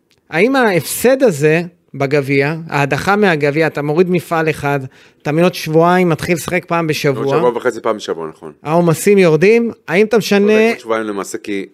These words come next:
Speaker 2: באמצע יש
Speaker 1: כי יש
Speaker 2: לנו
Speaker 1: באמצע שני משחקים, כן, יש לך דרבי,
Speaker 2: דרבי.
Speaker 1: ויש לך, נכון, רגע. האם אתה משנה את התוכניות חיזוק שלך בעקבות ההפסד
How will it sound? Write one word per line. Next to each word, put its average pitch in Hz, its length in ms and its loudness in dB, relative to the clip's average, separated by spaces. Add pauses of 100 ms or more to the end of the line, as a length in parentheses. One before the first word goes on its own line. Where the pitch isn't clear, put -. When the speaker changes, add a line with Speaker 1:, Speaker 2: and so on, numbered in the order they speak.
(180)
Speaker 2:
באמצע 98 400 -2
יש 98 80 -4
Speaker 1:
כי 185 60 -2
יש 185 60 4
Speaker 2:
לנו 165 80 0
Speaker 1:
באמצע 190 300 0
שני 196 200 0
משחקים, 180 420 0
כן, 175 180 -2
יש 147 80 -8
לך 170 100 0 (160)
דרבי, 226 420 0
Speaker 2:
דרבי. 190 240 4
Speaker 1:
ויש 147 160 2
לך, - 100 -12
נכון, 165 280 -2
רגע. 165 340 0 (600)
האם 240 340 2
אתה 208 480 2 (420)
משנה 170 720 2 (500)
את 156 120 -8
התוכניות 165 600 0
חיזוק 151 420 2
שלך 202 300 0 (320)
בעקבות 151 380 0
ההפסד 185 440 0